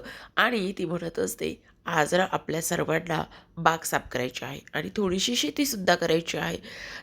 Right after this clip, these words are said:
त्यावर आता हे काय नवीनच म्हणून प्रिया म्हणत असते, "असं कसं? आपण एवढ्या भाज्या खातो, एवढ्या भाज्या वायासुद्धा लागवतो, मग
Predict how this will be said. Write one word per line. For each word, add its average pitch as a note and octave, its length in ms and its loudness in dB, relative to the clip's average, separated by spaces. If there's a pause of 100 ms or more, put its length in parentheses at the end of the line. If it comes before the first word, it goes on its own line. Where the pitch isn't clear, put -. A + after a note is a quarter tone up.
त्यावर B3 240 8
आता G#3 280 2
हे G#3+ 200 -2
काय F#3+ 200 2
नवीनच F3 480 0
म्हणून F3 360 -2 (280)
प्रिया E3 240 2
म्हणत D3+ 280 0
असते, D#3 320 -4 (340)
"असं E3 200 2
कसं? D#3+ 320 6 (420)
आपण F3 440 6
एवढ्या D3+ 260 4
भाज्या D#3+ 360 -4
खातो, - 300 -10 (140)
एवढ्या C#3 220 0
भाज्या D#3 420 2
वायासुद्धा C#3+ 640 2
लागवतो, C3 460 -4 (380)
मग F#3+ 340 8